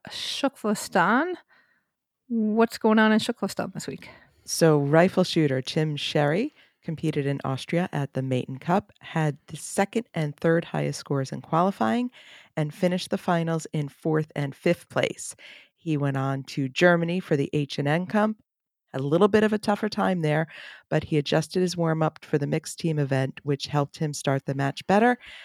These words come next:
Speaker 2: and finished less than a point out of the finals. And he is very happy with the start of his competitive season.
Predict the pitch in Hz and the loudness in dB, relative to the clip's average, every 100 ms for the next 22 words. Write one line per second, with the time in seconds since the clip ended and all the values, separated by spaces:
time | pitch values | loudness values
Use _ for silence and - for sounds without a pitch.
0 | - _ 160 160 156 202 208 - 214 196 | -20 _ -2 -2 -4 -4 -4 -2 -2 -2
1 | - 190 185 262 254 - 160 165 190 190 | -2 -4 -2 0 0 0 -4 -2 0 0
2 | 277 330 180 - - 185 180 - 190 226 | 0 0 -2 -4 -8 -8 -8 -8 -8 -6
3 | - 220 240 208 269 - 208 - 160 - | -4 -2 -2 -2 -6 -4 -6 -6 -8 -4
4 | 139 135 143 - 135 143 131 131 131 - | -2 -2 -6 -8 -6 -2 -2 -4 -4 0
5 | 127 - - | 0 0 -2